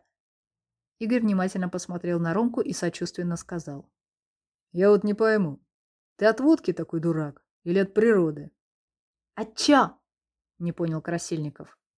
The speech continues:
"А то! А что, если он пойдет куда-нибудь, где будет двадцать человек народу? Это означает, что у него на сегодняшний вечер алиби. Железное.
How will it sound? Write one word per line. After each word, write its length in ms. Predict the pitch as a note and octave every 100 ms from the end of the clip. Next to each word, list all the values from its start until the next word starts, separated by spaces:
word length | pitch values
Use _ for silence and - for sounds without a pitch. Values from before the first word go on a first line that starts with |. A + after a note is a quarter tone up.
| _ _
"А 160 | E3+ G3
то! 480 | - G#3+ F#3+ D3 _ _ _ _ _ _
А 100 | F3+
что, 180 | - C#4+
если 220 | B3 F#3
он 80 | F3
пойдет 380 | F#3+ G3 A#3+ A#3
куда-нибудь, 580 | F3+ E3+ D#3+ D3 D3+ _
где 160 | E3+ F#3+
будет 260 | G3 F#3+
двадцать 380 | F3+ G3+ G3 F3
человек 400 | - F#3+ G3 F#3
народу? 540 | F#3 F#3+ G#3 D#3+ D3 - _ _ _ _ _ _
Это 220 | F3 F3+
означает, 520 | F3 F#3 F#3 - A#3+
что 140 | G#3+ E3+
у 40 |
него 200 | E3 E3+
на 100 | F3
сегодняшний 640 | E3 F3+ F3+ E3+ E3 F#3 F3
вечер 400 | A3 A3 D3+ - _ _ _ -
алиби. 920 | G3+ G3+ E3+ D#3+ D#3 C#3+ D3+ C#3+ - _ _ _ _ _ _ _ _ _ _ _
Железное. 920 | D#3 F#3 G#3+ F3+ D#3 C3+ D3 C#3+ C#3